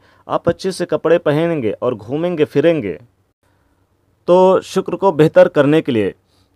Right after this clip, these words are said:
छोटे-छोटे उपाय किए जाते हैं, जैसे कि आप एक थोड़ा सा पानी ले लें, उसमें इलायची और लौंग डाल दें,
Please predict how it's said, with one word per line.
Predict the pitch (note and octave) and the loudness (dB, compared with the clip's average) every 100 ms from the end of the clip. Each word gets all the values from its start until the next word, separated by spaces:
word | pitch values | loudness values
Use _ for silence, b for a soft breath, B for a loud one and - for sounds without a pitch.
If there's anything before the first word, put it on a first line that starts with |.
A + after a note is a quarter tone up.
| _ _ - | _ _ -10
छोटे-छोटे | F3 F#3+ F3 E3+ F3+ | -6 -4 -4 -4 -2
उपाय | - C#3+ C#3+ D3 | -4 -2 2 0
किए | D3 B2+ | 0 -2
जाते | A2+ - | -2 -2
हैं, | A2 | -4
जैसे | B2 C3 D3+ | -4 -4 -6
कि | D#3 | -2
आप | C3 C#3 - | 2 2 2
एक | C#3+ - _ _ _ _ _ _ _ D#3+ | -2 -2 _ _ _ _ _ _ _ 0
थोड़ा | E3+ | 2
सा | F#3 F3+ | 4 2
पानी | F3 - B2 D3 | 2 0 0 2
ले | B2+ | 2
लें, | G#2 G#2+ - | 0 -2 -6
उसमें | C3 - F3 - | -14 -6 -6 -4
इलायची | C3+ C3+ C3+ E3 | 0 0 0 -4
और | - D3 D3 | -2 0 0
लौंग | B2 C3+ B2+ A#2 _ _ _ _ _ _ _ A2 | 2 2 2 -4 _ _ _ _ _ _ _ -8
डाल | A#2 A2+ G#2+ | -4 -2 -2
दें, | G2+ | -6